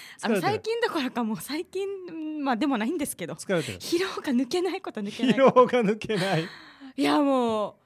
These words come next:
Speaker 1: え、何？なんだろう、その、ずっと話してるんですけど、
Speaker 2: あ。
Speaker 1: 二十五になって、
Speaker 2: うん。
Speaker 1: どうもこうも寝ても寝足りない感というか、
Speaker 2: うん。
Speaker 1: このだるさ感というか、
Speaker 2: うん。
Speaker 1: 十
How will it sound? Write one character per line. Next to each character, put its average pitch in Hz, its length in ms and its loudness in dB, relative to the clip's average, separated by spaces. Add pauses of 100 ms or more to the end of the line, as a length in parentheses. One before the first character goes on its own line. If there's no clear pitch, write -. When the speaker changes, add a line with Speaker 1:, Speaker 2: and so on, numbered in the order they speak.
(140)
Speaker 1:
え、 381 80 4
何？ 330 120 4 (180)
な 440 160 2
ん 554 40 -6
だ 554 120 2
ろ 247 100 0
う、 - 100 -6
そ - 140 -2
の、 220 120 0
ず 208 100 -2
っ 494 40 2
と - 140 2 (220)
話 466 80 -4
し - 40 -14
て 466 100 2
る 370 100 2
ん 262 60 2
で 247 80 -2
す - 100 -12
け 226 120 -4
ど、 185 320 -2
Speaker 2:
あ。 135 180 0 (460)
Speaker 1:
二 285 100 4 (440)
十 302 80 4
五 381 140 2
に 311 140 4
な 214 120 0
っ - 40 -4 (200)
て、 190 320 -4
Speaker 2:
う 139 60 -6
ん。 123 140 -4 (440)
Speaker 1:
ど 262 120 4
う 440 40 -2 (300)
も 427 60 2
こ 359 160 -2
う 320 40 2
も 247 140 2
寝 269 160 4
て 440 160 2
も 427 220 2
寝 285 160 4
足 320 100 2
り 302 140 4
な 294 100 4
い 294 80 0
感 233 240 -4
と 202 80 -8
い 185 160 -6
う 160 60 -10
か、 156 120 -10
Speaker 2:
う 151 40 -2
ん。 127 240 0 (440)
Speaker 1:
こ 277 220 -2
の 254 100 0
だ 269 200 0
る 339 120 2
さ 339 160 -6
感 320 320 -4
と - 200 -8
い 185 260 -8
う 156 60 -12
か、 - 160 -16
Speaker 2:
う - 20 -6
ん。 117 200 -6 (500)
Speaker 1:
十 285 140 -6